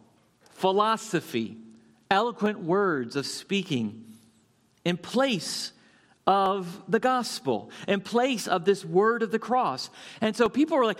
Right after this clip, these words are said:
"We can't preach Jesus. That'll offend too many people." And people say that today all the time.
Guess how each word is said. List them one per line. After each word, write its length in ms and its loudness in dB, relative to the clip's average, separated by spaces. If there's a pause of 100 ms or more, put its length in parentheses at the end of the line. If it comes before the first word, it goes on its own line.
(160)
"We 140 4
can't 300 2
preach 300 -2
Jesus. 480 2
That'll 360 2
offend 340 0
too 140 0
many 200 2
people." 460 -6 (1200)
And 160 -2
people 260 -2
say 220 0
that 160 -2
today 240 0
all 160 -2
the 100 -6
time. 440 -6